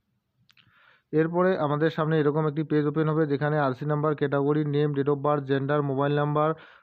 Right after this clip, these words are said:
গার্জিয়ান নেম এবং আধার নাম্বার ইত্যাদি দেখা দেওয়া থাকবে। এরপর ইয়েজে ক্লিক করে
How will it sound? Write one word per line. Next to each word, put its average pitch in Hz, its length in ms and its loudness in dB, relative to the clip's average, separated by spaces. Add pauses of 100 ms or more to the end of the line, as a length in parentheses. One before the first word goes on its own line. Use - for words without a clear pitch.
(160)
গার্জিয়ান 139 380 0
নেম 175 140 2
এবং 160 180 2 (100)
আধার 147 180 0
নাম্বার 147 300 0
ইত্যাদি 147 340 -2
দেখা 143 500 -2
দেওয়া 143 260 2
থাকবে। 156 380 0
এরপর 147 300 0
ইয়েজে 143 340 0
ক্লিক 160 260 -4
করে 160 280 4